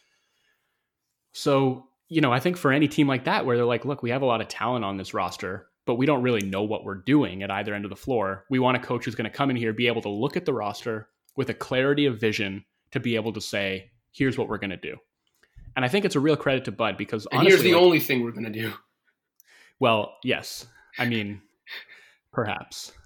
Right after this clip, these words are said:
Speaker 1: Um, but I, but I do think it's a real credit to Bud because, you know, what he has, wh-, what he's doing in Milwaukee is not remotely similar to what he did in Atlanta. And yes, he's been kind of married to his systems at both of those stops,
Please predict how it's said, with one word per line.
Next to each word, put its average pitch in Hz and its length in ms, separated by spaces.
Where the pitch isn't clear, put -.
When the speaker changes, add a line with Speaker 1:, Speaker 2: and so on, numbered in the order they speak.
Speaker 1:
Um, 110 420
but 143 120
I, - 120
but 143 80
I 135 80
do 147 140
think 190 180
it's 147 120
a - 20
real 139 160
credit 127 280
to 120 60
Bud 113 240
because, 110 280
you 139 80
know, 131 80
what 120 220
he 175 420
has, 131 340
wh-, 143 180
what 143 200
he's 151 180
doing 110 640
in 110 180
Milwaukee 104 760
is 120 160
not 151 260
remotely 131 440
similar 120 340
to 104 80
what 107 140
he 110 80
did 107 260
in 101 100
Atlanta. 107 560
And 131 280
yes, 139 280
he's 127 320
been 123 160
kind 120 220
of 107 60
married 113 640
to 113 320
his 107 240
systems 147 520
at 113 140
both 110 180
of 147 80
those 143 200
stops, 156 420